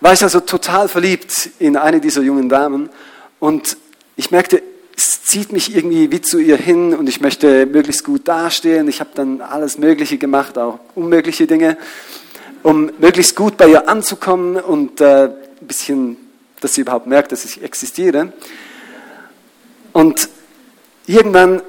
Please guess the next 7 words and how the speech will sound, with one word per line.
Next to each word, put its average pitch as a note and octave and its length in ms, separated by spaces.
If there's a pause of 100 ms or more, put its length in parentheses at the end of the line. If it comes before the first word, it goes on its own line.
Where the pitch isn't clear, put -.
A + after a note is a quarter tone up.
(500)
haben D3+ 220
wir D3 560
ein D3 60
bisschen D3 200
miteinander C3+ 380
geredet F#3+ 560 (100)
und D3 440